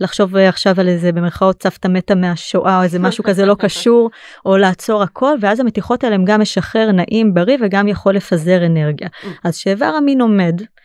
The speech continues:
Speaker 1: אז אפשר ממש לשים יד אחת, אה, בהתחלה של הבסיס, בין השק האשכים לחלק הגלילי, החלק הרחב יותר,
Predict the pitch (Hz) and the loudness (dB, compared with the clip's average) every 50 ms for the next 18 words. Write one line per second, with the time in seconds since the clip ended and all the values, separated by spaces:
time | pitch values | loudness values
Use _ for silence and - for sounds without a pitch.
0 | _ - - - _ _ _ - 175 170 190 - - - 254 247 254 247 247 247 | _ -20 -20 -20 _ _ _ -8 -6 -6 -6 -6 -2 0 0 2 2 2 0 0
1 | 233 - - 214 196 - - - 220 220 220 202 196 208 214 214 202 202 175 - | -2 -2 -2 -4 -4 -4 -4 -2 0 0 2 2 2 2 2 2 0 -2 -4 -4
2 | - 214 202 202 202 - - - - - 175 165 160 160 160 165 160 165 170 156 | -2 -2 -2 -2 -2 -6 -16 -12 -6 -4 -2 0 0 0 0 0 -2 -2 -4 -4
3 | 175 180 180 - - 214 214 208 - 233 214 202 185 180 170 156 170 - - - | -2 -4 -4 -2 -2 -2 -2 -2 -2 -2 0 0 0 0 -2 -4 -6 -6 -4 -2
4 | 247 247 233 - - 170 196 190 202 202 202 190 180 165 - - - _ - - | -2 -2 -2 -4 -6 -2 0 2 2 2 2 2 0 -2 -6 -12 -20 _ -10 -4
5 | - 208 202 - - 196 175 160 - - 170 - - - 214 208 202 202 190 175 | -2 -2 0 0 0 0 0 0 -2 -6 -6 -6 -2 -2 0 2 4 4 2 2
6 | 175 165 165 160 160 156 _ - - - - - - - 208 190 196 185 - 185 | 0 0 -2 -4 -4 -6 _ -16 -20 -20 -20 -20 -8 -2 -2 -2 -2 -2 -4 -6
7 | 160 156 160 165 165 196 240 262 240 185 - - - 180 180 185 - - - 170 | -6 -4 -4 -4 -2 -2 0 0 0 0 -2 -2 -2 -2 -2 -2 -4 -4 -4 -4
8 | 160 156 156 151 - - - - _ _ - 156 - - 254 247 240 262 254 - | -2 -2 -4 -6 -10 -14 -20 -20 _ _ -16 -12 -6 -4 -4 -2 -2 -4 -4 -2
9 | - 233 220 214 | -2 -2 -2 -4